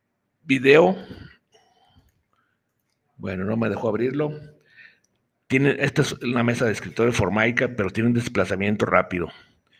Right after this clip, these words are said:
Entonces, ahora ya nada más de imaginarse cómo se desplaza en esta superficie. Ya consumió, ahora se va a otra parte verde.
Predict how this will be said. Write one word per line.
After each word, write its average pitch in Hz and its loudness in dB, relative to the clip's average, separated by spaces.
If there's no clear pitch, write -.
Entonces, 92 -4
ahora 95 6
ya 95 6
nada 95 8
más 98 4
de 98 4
imaginarse 92 0
cómo 101 6
se 98 2
desplaza 92 2
en 90 -4
esta 90 -8
superficie. - -8
Ya 120 6
consumió, 147 6
ahora 101 2
se 92 -2
va 98 8
a 107 8
otra 87 0
parte 95 0
verde. 90 -2